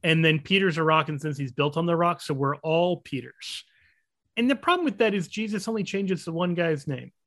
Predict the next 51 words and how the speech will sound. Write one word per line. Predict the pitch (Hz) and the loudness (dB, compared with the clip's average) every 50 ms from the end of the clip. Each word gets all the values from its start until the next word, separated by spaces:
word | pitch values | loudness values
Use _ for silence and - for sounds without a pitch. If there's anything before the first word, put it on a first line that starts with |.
| _ _ _ _ _ | _ _ _ _ _
He | - 185 180 | -6 -2 2
doesn't | 190 220 220 226 220 | 2 2 2 0 -2
change | 185 - 247 220 208 196 185 | -2 0 2 2 2 2 0
all | - 160 165 165 170 175 | 0 0 0 2 2 2
the | 165 165 156 | 2 2 2
other | 143 147 143 | 2 2 0
apostles' | 139 - 139 120 113 - - 131 - - | -2 -4 -4 -6 -6 -8 -12 -16 -16 -16
names. | 131 - - _ - - - - _ _ _ _ _ _ _ - | -18 -18 -20 _ -20 -20 -20 -20 _ _ _ _ _ _ _ 4
And | 196 202 196 - | 4 6 6 8
Peter's | 214 240 254 240 185 190 | 6 6 6 6 6 6
not | 214 208 208 | 6 6 6
even | 208 202 214 | 4 4 2
the | 196 | 0
first | 175 - - 196 190 185 - - | 0 0 2 2 2 2 0 -4
to | 185 | -10
confess | 180 170 165 143 - 165 156 147 - - | -8 -6 -6 -2 2 2 2 2 0 -4
him | 139 131 | -4 -4
as | 123 127 135 131 - - | -4 -4 -6 -6 -6 -8
the | - 135 | -14 -16
Christ. | - - 135 131 - - - - | -14 -12 -12 -12 -12 -14 -16 -12
If | 127 | -6
you | 135 135 | -2 0
go | 160 151 | 2 4
back | 156 156 151 - | 4 2 2 0
to | - 135 | -2 -2
John | 143 143 151 160 160 151 | 0 2 2 2 2 2
one, | 139 139 131 127 123 - - - - - _ - | 2 2 0 0 -2 -8 -12 -18 -20 -16 _ -8
you'll | 156 | -6
see | - - 139 | -4 -4 -4
plenty | - - - 160 170 180 175 | -2 2 4 4 6 6 6
of | 160 | 4
other | 165 156 147 | 4 2 2
people | 151 160 139 139 135 | 0 -2 -4 -2 -2
doing | 127 139 127 120 117 117 | 0 -2 -2 -2 -4 -8
that. | 113 110 117 - _ _ _ - _ _ _ - | -10 -10 -12 -16 _ _ _ -20 _ _ _ -2
And | 156 143 | 0 2
Jesus | 131 151 156 147 156 139 | 2 2 2 2 0 2
doesn't | 160 151 139 156 143 | 2 2 2 0 -2
change | - - 139 135 127 127 | -2 0 0 0 0 -2
any | - 151 147 147 | -2 0 2 2
of | 143 123 | 2 0
their | 135 123 120 | -2 -6 -6
names. | 120 117 117 113 _ - - - - - _ _ _ _ _ _ _ - | -8 -10 -12 -14 _ -18 -18 -18 -18 -20 _ _ _ _ _ _ _ 2
And | - 190 208 185 | 6 6 6 8
so | - - 208 220 208 - - | 8 10 10 10 8 6 0
anything | 220 254 311 302 320 311 247 220 | 2 4 4 4 4 2 2 4
that | 190 180 170 170 - | 4 2 2 0 -6
kind | - - 202 190 170 | -10 -6 -4 -4 -4
of | 147 | -4
strips | - - - - - - 170 190 220 - - - | -6 -10 -10 -8 -2 2 2 2 2 0 -6 -16
Simon | - - - 165 160 170 185 196 220 240 247 | -10 -4 0 2 4 4 4 2 0 -2 -4